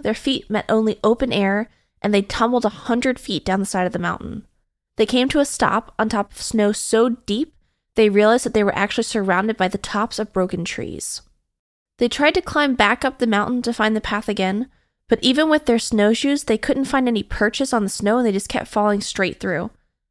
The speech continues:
At one point, Maddie stood up and fell literally straight through the snow, buried up to her head, and Blake had to pull her back out. And so they realized they were stuck there in the loose, deep snow on top of the trees.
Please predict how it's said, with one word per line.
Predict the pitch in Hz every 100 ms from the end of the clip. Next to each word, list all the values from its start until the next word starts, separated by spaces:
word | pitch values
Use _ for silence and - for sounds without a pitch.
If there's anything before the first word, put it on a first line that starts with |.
| -
At | 220 220
one | 247 269
point, | 311 285
Maddie | 214 208 233
stood | - 214
up | 214 -
and | 208 208
fell | - 202 196
literally | 208 220 226 214 185
straight | - - 202
through | - 220
the |
snow, | 196 - 196 214
buried | - 196 202
up | 214
to | -
her | 196 175
head, | - 180 202
and | 208
Blake | 196 190 -
had | 202
to |
pull | 214 - 202
her | 190
back | 147 202
out. | - - - - _ _ _ _ _ _ _ -
And | 226
so | 254
they | 269
realized | 240 247 254
they | 240
were | 214 196
stuck | - - 220 -
there | 143 113 160
in | -
the | 190
loose, | 180 202 233 -
deep | - 214 226
snow | - - 196 185
on | 185
top | 180 185 185
of |
the | 175
trees. | - 170 180 - -